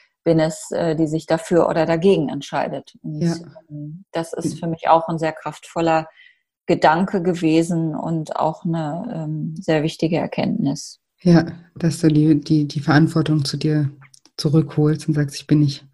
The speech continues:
Speaker 2: ich bin dem nicht ausgeliefert, sondern ich, ich entscheide das.
Speaker 1: Genau.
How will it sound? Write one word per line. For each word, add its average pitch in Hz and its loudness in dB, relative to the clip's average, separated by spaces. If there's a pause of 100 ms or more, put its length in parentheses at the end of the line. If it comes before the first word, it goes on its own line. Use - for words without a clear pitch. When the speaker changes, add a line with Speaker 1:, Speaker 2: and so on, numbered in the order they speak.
(440)
Speaker 2:
ich - -20
bin 160 6
dem 147 8
nicht 147 0
ausgeliefert, 147 0
sondern 143 -2
ich, - -14
ich - -2
entscheide 139 2
das. 135 -8 (120)
Speaker 1:
Genau. - -10